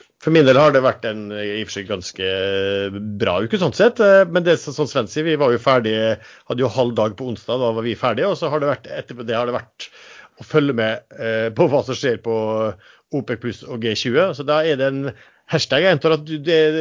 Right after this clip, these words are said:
en hashtag som du også følger på Twitter som heter O O T T, eh, som er veldig bra for å holde seg oppdatert på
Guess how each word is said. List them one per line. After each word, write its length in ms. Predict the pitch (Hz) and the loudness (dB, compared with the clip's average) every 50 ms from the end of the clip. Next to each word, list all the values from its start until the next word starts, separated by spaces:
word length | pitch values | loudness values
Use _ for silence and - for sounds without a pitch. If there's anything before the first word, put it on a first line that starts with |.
| 160 156 | -2 -4
en 100 | 151 147 151 | -4 -8 -10
hashtag 240 | 139 - 127 113 120 | -10 -10 -10 -10 -10
som 160 | 139 139 123 | -10 -8 -6
du 80 | 131 135 | -6 -4
også 220 | 135 117 113 110 | -4 -6 -6 -4
følger 240 | - 139 127 120 107 | -2 -2 -2 -2 -2
på 80 | 120 - | -4 -4
Twitter 240 | - 123 - - 110 | -4 -4 -4 -6 -8
som 140 | - 117 123 | -8 -6 -8
heter 440 | 120 120 - 120 117 120 117 113 _ - | -6 -4 -2 -2 0 0 -2 -4 _ -4
O 260 | - 160 160 180 190 - | -2 0 0 0 -2 -2
O 200 | - 175 175 180 185 | -2 0 0 0 -2
T 240 | - - - 170 175 | -2 0 2 2 2
T, 220 | - - 202 233 254 - _ _ _ _ _ _ _ _ _ _ _ - | 4 4 2 2 2 -2 _ _ _ _ _ _ _ _ _ _ _ -6
eh, 520 | 160 160 156 151 156 156 151 151 156 151 143 | -2 0 2 4 4 4 4 4 2 2 0
som 140 | - 175 185 | 0 0 2
er 80 | 170 156 | 4 4
veldig 220 | 170 156 143 143 | 4 2 2 2
bra 140 | 131 135 123 113 | 2 2 0 0
for 140 | - 135 | -2 -4
å 80 | 131 139 | -4 -4
holde 100 | 139 110 | -4 -6
seg 140 | 131 135 135 | -6 -8 -8
oppdatert 480 | - - - 104 - - 110 104 - - | -10 -10 -10 -10 -8 -6 -8 -8 -8 -6
på 140 | - 127 | -2 0